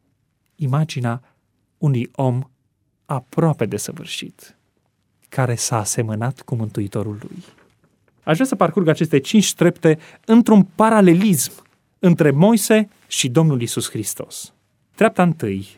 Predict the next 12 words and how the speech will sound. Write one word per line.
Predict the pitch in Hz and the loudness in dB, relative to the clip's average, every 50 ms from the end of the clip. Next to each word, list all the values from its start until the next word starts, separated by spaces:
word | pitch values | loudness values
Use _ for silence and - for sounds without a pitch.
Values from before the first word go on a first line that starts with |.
| _ _ _ _ | _ _ _ _
treapta | _ - 160 160 - 139 | _ -2 -2 0 0 0
unui | 131 127 123 - - | 0 0 -2 -2 0
intelect | - 151 - 123 117 131 143 - | -2 0 2 2 2 2 0 0
strălucit. | - - 139 127 113 113 110 - - - 107 98 - - - _ _ _ _ _ _ _ _ _ _ _ _ | -4 -2 -2 -2 -2 -2 -4 -4 -4 -4 -4 -6 -6 -16 -20 _ _ _ _ _ _ _ _ _ _ _ _
Moise | - 147 156 151 123 - - 110 98 - _ _ | 0 2 2 2 0 -2 -6 -6 -8 -8 _ _
urcă | _ - 170 139 - 123 | _ 2 2 2 2 -2
această | 123 - 127 120 - - 120 | -2 -2 -4 -6 -6 -8 -10
treaptă. | - - 120 107 98 - _ _ - 117 - _ _ _ _ _ _ _ _ _ _ | -8 -4 -4 -4 -4 -6 _ _ -14 -14 -14 _ _ _ _ _ _ _ _ _ _
Despre | - 131 117 - - 120 | -2 -2 -2 0 0 0
Iisus | 110 104 - - 139 135 127 - - - _ _ _ _ _ _ _ _ _ _ _ _ | 0 0 0 0 -2 -2 -2 -4 -10 -12 _ _ _ _ _ _ _ _ _ _ _ _
spune | - - - - 127 117 | -14 -12 -2 -2 0 0
frumos | 101 - 120 98 104 110 113 - - - - - | 0 -4 -6 -4 -2 -2 -4 -4 -8 -10 -12 -18